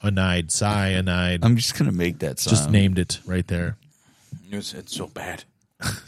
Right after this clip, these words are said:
Speaker 1: So yeah,
Speaker 3: <laughs> It's so
Speaker 1: I, I
Speaker 3: bad.
Speaker 1: wouldn't do that. That's the, but that's, I guess that's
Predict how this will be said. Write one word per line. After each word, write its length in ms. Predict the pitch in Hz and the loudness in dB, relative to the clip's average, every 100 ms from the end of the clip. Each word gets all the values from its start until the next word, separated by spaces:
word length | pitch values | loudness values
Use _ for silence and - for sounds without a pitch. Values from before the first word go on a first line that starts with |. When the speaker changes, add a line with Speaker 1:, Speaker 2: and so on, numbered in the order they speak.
| 127 | 0
Speaker 1:
So 180 | - 98 | 2 4
yeah, 260 | 90 92 90 | 2 2 2
Speaker 3:
<laughs> 220 | 123 - | -2 0
It's 300 | 160 - - | -2 -2 -2
so 80 | 151 | 0
Speaker 1:
I, 20 | |
I 60 | 104 | 2
Speaker 3:
bad. 80 | |
Speaker 1:
wouldn't 220 | 110 92 85 | 2 0 0
do 100 | 82 | 0
that. 140 | 85 - - _ | -2 -8 -20 _
That's 220 | 160 - | 6 6
the, 100 | 151 | 0
but 120 | 117 | 6
that's, 300 | 139 139 - - _ _ _ _ _ _ _ | 6 6 0 -10 _ _ _ _ _ _ _
I 100 | 127 | 4
guess 200 | 151 160 | 6 6
that's 220 | 180 143 | 4 0